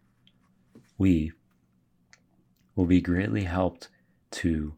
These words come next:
a more adequate understanding of the complexity and profundity of our subject by first considering the prenatal conditions under which an ego works perpetuary, per,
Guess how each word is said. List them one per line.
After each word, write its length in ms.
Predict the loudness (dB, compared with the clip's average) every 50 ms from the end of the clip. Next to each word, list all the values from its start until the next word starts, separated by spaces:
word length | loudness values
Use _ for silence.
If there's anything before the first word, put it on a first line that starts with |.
| _ _ _ _ _ _ _ _ -4
a 100 | -4 -4
more 320 | -2 0 0 0 2 2 0 0
adequate 500 | -2 0 0 0 -2 -2 -4 -4 -2 -2
understanding 880 | -4 -4 -6 -6 -6 -8 -10 -12 -16 -8 -6 -4 -2 -2 -2 -2 -2 -4
of 140 | -4 -6
the 60 | -6 -8
complexity 960 | -8 -8 -8 -8 -2 0 0 0 0 -2 -10 -8 -4 -2 -2 -2 -2 -4 -8 _ -20 -20 -20 _ -6 -6
and 160 | -6 -4 -4
profundity 720 | -6 -6 -6 -4 -4 -2 -2 -2 -2 -2 -2 -2 -2 -2 -2
of 280 | -4 -6 -8 -10 -12 -10 -6
our 360 | -6 -4 -4 -6 -8 -12 -14 -16
subject 640 | -14 -2 0 0 0 0 -2 -4 -6 -6 -8 -10 -8
by 180 | -8 -6 -6 -4
first 280 | -2 -2 -2 -2 -2
considering 560 | -6 -6 -6 -4 -4 -4 -4 -2 -4 -4 -4
the 80 | -6 -8
prenatal 520 | -10 -4 -4 -2 -2 0 -2 -2 -2 -2
conditions 600 | -4 -4 -6 -6 -4 -4 -4 -6 -6 -10 -10 -8
under 200 | -8 -6 -6 -6
which 300 | -6 -6 -8 -8 -10 -14
an 220 | -12 -10 -8 -8 -8
ego 320 | -6 -6 -6 -4 -4 -4 -4
works 360 | -4 -6 -8 -8 -10 -16 -20 _ -20 -20 -20 _ _ _ _
perpetuary, 880 | -6 -4 -4 -2 -4 -4 -4 -4 -10 -8 -8 -6 -6 -6 -8 -8 -12 _ _ _ _ _ _ _ _ _ _ _ _ _ _ _ _ _ -12
per, 400 | -2 0 2 2 2 -2 -6